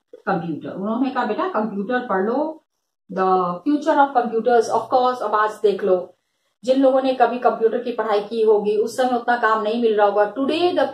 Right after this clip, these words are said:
people who are engaged into the computer business, सबसे ज्यादा उन्हीं का काम चल रहा है।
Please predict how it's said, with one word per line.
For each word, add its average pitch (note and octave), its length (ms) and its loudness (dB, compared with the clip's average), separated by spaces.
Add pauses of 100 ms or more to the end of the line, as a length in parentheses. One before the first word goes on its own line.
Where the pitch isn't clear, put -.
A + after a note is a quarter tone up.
(100)
people F4 540 2 (420)
who C4+ 160 8
are C4 200 4
engaged D4 380 -2
into D#4 260 -2
the C#4 160 2
computer C#4 520 2
business, C#4 280 0
सबसे F4+ 640 0
ज्यादा B3+ 380 2
उन्हीं A#3+ 280 -4
का A3 100 0
काम D#3+ 320 -8
चल D3 120 -10
रहा - 200 -12
है। - 120 -20